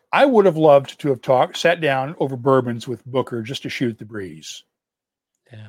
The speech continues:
Speaker 1: That would have been cool. I would have loved to talk with Bessie Williamson from Laphroaig about what it was like to be one of the few women running a distillery back then.
Speaker 2: Sure.
Speaker 1: During her time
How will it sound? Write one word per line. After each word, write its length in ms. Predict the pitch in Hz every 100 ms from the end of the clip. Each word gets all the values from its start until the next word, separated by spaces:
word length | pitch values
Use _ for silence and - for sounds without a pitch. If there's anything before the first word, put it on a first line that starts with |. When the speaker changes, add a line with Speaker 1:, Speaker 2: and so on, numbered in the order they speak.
| -
Speaker 1:
That 180 | 202 202
would 100 | 175
have 80 |
been 180 | 147 127
cool. 360 | - 113 90 _ _ _ _ _ _
I 120 | 147 156
would 180 | 175
have 100 | 170
loved 420 | 147 165 160 - -
to 460 | 156 147 147 160 - _ -
talk 240 | 160 -
with 180 | 156 135
Bessie 360 | 147 170 180
Williamson 640 | 147 143 160 151 127 120 110
from 180 | 117
Laphroaig 580 | 117 - 135 123 98 - _ _ _ _ _ _ _ _ _ _ _ _ _ _ _ _ -
about 320 | 120 123 151
what 180 | 131 170
it 60 | 190
was 160 | 143
like 280 | 147 147 139
to 100 | 151
be 460 | 131 135 135 143 - _ _ _ _
one 180 | 151 151
of 80 | 135
the 80 |
few 240 | - 175 156
women 380 | 135 151 139 127
running 280 | 131 131
a 60 | 123
distillery 600 | 120 - 143 139 123 98
back 340 | 90 90 -
then. 200 | - 85 _ _ _ _ _ _ _ _
Speaker 2:
Sure. 400 | _ 123 117 113 -
Speaker 1:
During 200 | 139 104
her 160 | 120
time 380 | 110 120 110